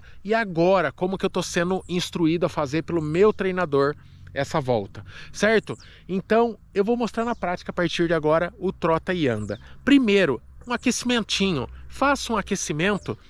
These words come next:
alguns exercícios básicos de aquecimento pra acordar a sua musculatura. Não precisa ser nada muito, é, demorado nem intenso, principalmente porque nesse retorno à corrida ou nessa iniciação à corrida você não vai correr longas distâncias,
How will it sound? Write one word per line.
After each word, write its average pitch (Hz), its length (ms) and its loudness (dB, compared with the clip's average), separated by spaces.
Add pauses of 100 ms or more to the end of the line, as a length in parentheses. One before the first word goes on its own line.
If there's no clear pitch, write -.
(240)
alguns 175 320 2
exercícios 170 720 0
básicos 139 720 -2
de 139 80 -4
aquecimento 143 600 -4
pra 214 240 0 (160)
acordar 208 600 2
a 202 40 -2
sua - 160 -2
musculatura. 185 760 0 (220)
Não - 80 -10
precisa - 200 -4
ser 262 100 4
nada 262 320 2
muito, 165 720 2 (300)
é, 123 460 0
demorado 170 640 4
nem 147 160 0
intenso, 190 480 0
principalmente 180 600 -2
porque 165 360 0
nesse 165 420 -2 (260)
retorno 180 760 6
à 131 40 -2
corrida 147 420 -2
ou 143 60 4
nessa 151 240 -2
iniciação 151 540 -4
à 139 60 0
corrida 131 300 -2
você 208 140 -4
não 240 160 -2
vai 147 260 2
correr 131 300 -2
longas 135 560 2
distâncias, 139 640 -4